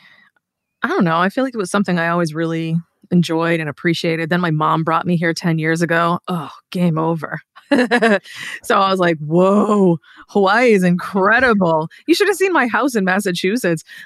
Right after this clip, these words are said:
Like, everything was, like, blue and white and beige,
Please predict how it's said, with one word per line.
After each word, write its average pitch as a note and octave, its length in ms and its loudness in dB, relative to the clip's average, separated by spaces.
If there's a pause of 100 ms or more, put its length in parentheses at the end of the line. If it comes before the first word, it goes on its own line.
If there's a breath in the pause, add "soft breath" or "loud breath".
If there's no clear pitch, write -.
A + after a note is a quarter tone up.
Like, G3 200 -2
everything A#3 480 2
was, F#3 220 0
like, F3 340 -4 (300 soft breath)
blue A#3+ 580 2 (320 soft breath)
and F3 380 0
white G#3+ 340 0 (120)
and E3+ 500 -2 (240)
beige, G3+ 420 0